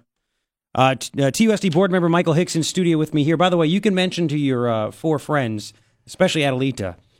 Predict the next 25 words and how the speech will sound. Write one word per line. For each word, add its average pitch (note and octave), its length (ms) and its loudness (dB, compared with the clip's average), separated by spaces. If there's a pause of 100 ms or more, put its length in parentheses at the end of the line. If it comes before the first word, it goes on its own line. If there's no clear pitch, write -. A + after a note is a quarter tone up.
(120)
uh, A#2+ 60 -4 (120)
on B2 80 0
the B2+ 80 0
T D#3+ 100 -4
U C#3 60 2
S B2+ 80 -4
D C3+ 80 -2
board. B2 320 -4
They D#3+ 140 2
are E3 80 2
more F3+ 180 2
than E3+ 160 0
welcome. D3+ 340 0
I'll C#3 160 2
have F#3+ 140 4
'em D3 80 4
all G3 180 4
in C3 80 -4
here A2+ 160 -6
for, A#2 260 -14
you C3 120 -4
know, A#2 80 0
if A2 80 -6
we D#3+ 80 2
wanna D#3 280 2